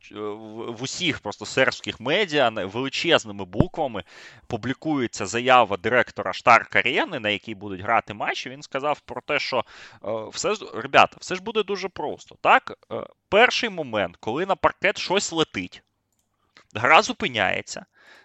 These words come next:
сорок п'ять хвилин на те, щоб звільнити зал, гра, е, з-, про-, продовжується при пустих,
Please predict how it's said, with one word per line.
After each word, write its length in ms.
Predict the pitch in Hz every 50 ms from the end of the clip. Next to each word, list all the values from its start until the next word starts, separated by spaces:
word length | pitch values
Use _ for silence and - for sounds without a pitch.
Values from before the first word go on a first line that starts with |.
| _ _ - -
сорок 360 | 92 - - 202 214 214 - -
п'ять 300 | - 185 185 170 - -
хвилин 400 | - 135 139 147 151 143 123 117
на 80 | 127
те, 180 | - - 131 113
щоб 220 | - - 107 92
звільнити 540 | 92 107 120 139 135 135 131 104 - 104 98
зал, 380 | 87 95 117 147 202 403 403 - _ _ _ _ _ _
гра, 400 | - 107 120 139 147 143 123 92 - _ _ _ _ -
е, 260 | 117 117 110 107 104
з-, 80 | 101 98 110 - -
про-, 180 | 131 139 139
продовжується 720 | 123 - 147 147 139 175 165 127 104 98 110 101 101 - 104
при 160 | - - 120
пустих, 320 | - - - - - 113